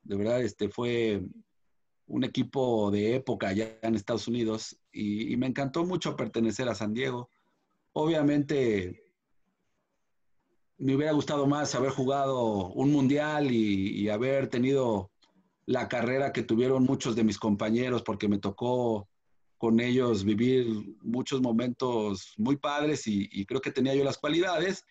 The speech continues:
pero también, este, el esfuerzo que ellos hicieron y todo lo que les pasó, de verdad que estoy muy contento por todos ellos, por haberlos visto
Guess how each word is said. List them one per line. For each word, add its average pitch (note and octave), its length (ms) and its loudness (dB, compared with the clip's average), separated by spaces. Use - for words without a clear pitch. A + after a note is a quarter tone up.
pero B2+ 180 0
también, E3 720 2
este, G#2 760 -2
el B2 140 0
esfuerzo D3 480 -2
que C#3 60 -2
ellos C3 200 -2
hicieron B2+ 720 -2
y G2 220 0
todo C#3 160 -2
lo C3 100 0
que A#2+ 100 -4
les G#2 140 0
pasó, B2+ 580 -4
de A#2 100 0
verdad B2+ 300 2
que A#2+ 240 2
estoy A#2 240 0
muy D3 140 4
contento C3 440 0
por G2+ 140 -2
todos B2 240 -2
ellos, A#2+ 240 0
por A2 160 -2
haberlos B2+ 400 0
visto A#2 720 -2